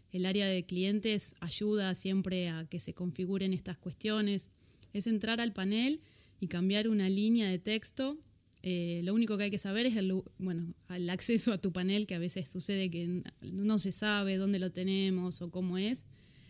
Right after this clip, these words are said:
Y una vez que se cambia, queda validado y ya no hace falta hacer ninguna cosa más. Hacer email marketing es sencillo, es una, es una, es una tarea que tiene más de creatividad que en realidad lo complejo que puede ser a nivel técnico.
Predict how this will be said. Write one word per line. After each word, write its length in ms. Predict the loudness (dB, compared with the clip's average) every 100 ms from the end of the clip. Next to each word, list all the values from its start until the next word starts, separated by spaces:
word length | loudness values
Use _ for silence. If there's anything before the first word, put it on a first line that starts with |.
| -20 -20 2
Y 60 |
una 160 | 4 6
vez 100 | 4
que 100 | 2
se 160 | -2 -2
cambia, 460 | 0 2 2 0
queda 320 | -2 -2 -2 0
validado 680 | 2 2 2 2 0 0 -2
y 80 |
ya 200 | -2 0
no 100 | 2
hace 160 | 2 0
falta 300 | -4 -2 -2
hacer 360 | -2 -2 -4 -6 -12 -20 -4
ninguna 380 | 0 2 2 0
cosa 260 | -2 -4 -2
más. 300 | -2 -4 -8 -16 -20 -20 -20 -20 -20 -14 -4
Hacer 220 | 0 2
email 240 | 4 6
marketing 460 | 4 2 2 4 4
es 300 | 2 0 -6 -14 -8
sencillo, 800 | -2 0 2 4 4 2 -2
es 220 | -2 -2 -2
una, 540 | 0 0 0 -2 -4 -6 -4
es 160 | -2 0
una, 220 | 2 0 -4
es 160 | -4 0
una 220 | 0 0
tarea 320 | 0 0 0
que 320 | -2 -2 -4 -6 -8
tiene 220 | 2 4
más 140 | 4 2
de 120 | 0
creatividad 920 | 0 -2 0 0 2 2 2 0 -2 -10 -20 -20 -8
que 160 | -2 0
en 100 | 2
realidad 320 | 2 2 2
lo 160 | 0 0
complejo 560 | 0 0 0 -2 -2
que 140 | -4 -2
puede 280 | -2 0
ser 220 | 0 0 2
a 60 |
nivel 340 | 2 2 0 -4
técnico. 640 | -4 -2 -2 -4 -6 -10